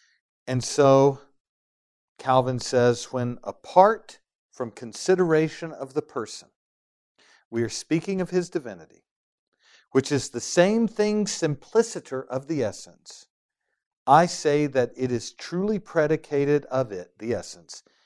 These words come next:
It is a se ipso, that is, from itself. The Son has his essence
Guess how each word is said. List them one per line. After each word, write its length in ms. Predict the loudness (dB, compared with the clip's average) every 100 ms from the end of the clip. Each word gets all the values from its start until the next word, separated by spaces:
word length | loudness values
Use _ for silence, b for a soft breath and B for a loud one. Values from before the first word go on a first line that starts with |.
| _ _ 0
It 260 | 0 0 -6
is 220 | -16 -16 _
a 380 | 4 6 6 4
se 540 | -2 -6 -2 -2 -2 -8 _
ipso, 400 | -20 -18 -18 -18 -6
that 180 | -4 -4
is, 260 | -6 -8 -20 _ _
from 600 | -20 -6 -2 -2 -2 -8 -20 _ _ -20
itself. 460 | -18 -14 -14 -16
The 100 | -20
Son 560 | -20 -8 -6 -4 -6 -10 _ _ _
has 440 | -12 -4 -4 -4
his 240 | -8 -12 -10
essence 640 | -6 -6 -6 -16 -16 -18